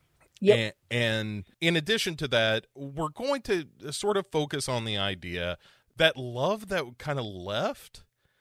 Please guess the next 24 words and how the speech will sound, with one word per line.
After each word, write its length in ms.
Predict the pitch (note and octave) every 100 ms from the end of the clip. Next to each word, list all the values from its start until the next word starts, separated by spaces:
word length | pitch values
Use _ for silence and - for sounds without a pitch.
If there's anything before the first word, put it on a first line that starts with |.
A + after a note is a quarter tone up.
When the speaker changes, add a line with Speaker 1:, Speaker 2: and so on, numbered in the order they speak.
| _ C3+
Speaker 2:
You 160 | E3+
know, 360 | F3 G3 G#3 G3+
I, 200 | D#3 D#3+
I 140 | C#3 F#3
don't 180 | F#3+ C#3+
know 340 | D#3+ D#3 D3+
if, 480 | G2+ B2+ B2 A#2+ -
we 240 | C#3+ D3+ F3
haven't 180 | F#3 D#3
talked 200 | D#3+ -
about 180 | D3
this 240 | C#3+ C3 -
prior 260 | C#3 B2+ B2
to 120 | A2+
the 100 | A#2
show, 260 | D3+ C3+
so 100 | B2
this 180 | A#2 C3
could 160 | - G#2+
all 140 | A#2
go 160 | A2 G#2+
disastrously. 840 | F#2 B2 C#3 C#3 G2+ - F2+ F#2 - -
Speaker 1:
<laughs> 400 | F3 G3 F#3+ A3+
Speaker 2:
But 240 | D3